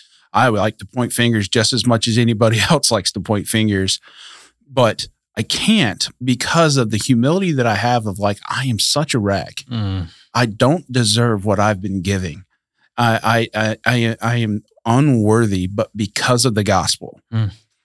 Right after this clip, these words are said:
Speaker 1: right? And, and, and I want people around me to feel that too. And so, like, those are the driving factors, uh, in my life that, that keep me moving forward.
Speaker 2: I have this, uh, this thing that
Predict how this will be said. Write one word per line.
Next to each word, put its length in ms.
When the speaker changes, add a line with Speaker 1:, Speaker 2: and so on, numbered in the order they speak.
Speaker 1:
right? 340
And, 220
and, 300
and 120
I 60
want 400
people 320
around 300
me 80
to 80
feel 380
that 260
too. 280
And 140
so, 180
like, 180
those 220
are 60
the 120
driving 580
factors, 920
uh, 200
in 180
my 260
life 360
that, 180
that 160
keep 420
me 380
moving 500
forward. 640
Speaker 2:
I 60
have 160
this, 280
uh, 440
this 200
thing 200
that 180